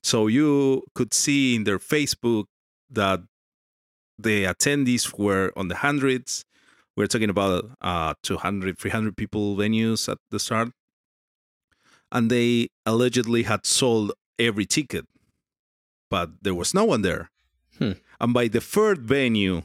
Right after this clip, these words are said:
Speaker 1: that was empty, people started looking into it. Venues started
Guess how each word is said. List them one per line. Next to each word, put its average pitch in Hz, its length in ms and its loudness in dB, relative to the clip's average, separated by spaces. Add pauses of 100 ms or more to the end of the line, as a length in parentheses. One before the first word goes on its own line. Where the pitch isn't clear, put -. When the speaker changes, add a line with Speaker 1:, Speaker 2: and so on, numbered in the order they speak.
(140)
Speaker 1:
that 92 100 -2
was 92 280 -2
empty, 123 580 -2 (1200)
people 156 260 0
started 104 640 0 (520)
looking 131 380 0
into 95 300 -2
it. 76 180 -6 (720)
Venues 110 440 2
started 98 420 -2